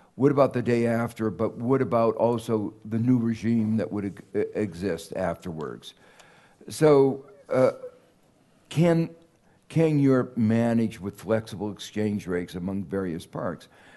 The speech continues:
I think the answer is very clearly yes. You know, uh,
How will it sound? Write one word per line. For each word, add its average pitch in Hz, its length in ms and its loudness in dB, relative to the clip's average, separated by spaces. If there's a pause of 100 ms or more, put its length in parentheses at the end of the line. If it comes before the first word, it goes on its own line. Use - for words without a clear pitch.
I 240 120 -2
think 180 160 -2
the 127 140 2
answer 110 320 -4
is 95 80 -8
very 104 240 -4
clearly 98 420 -4
yes. 85 480 -8 (200)
You 101 100 -8
know, 92 180 -6 (440)
uh, 101 220 -2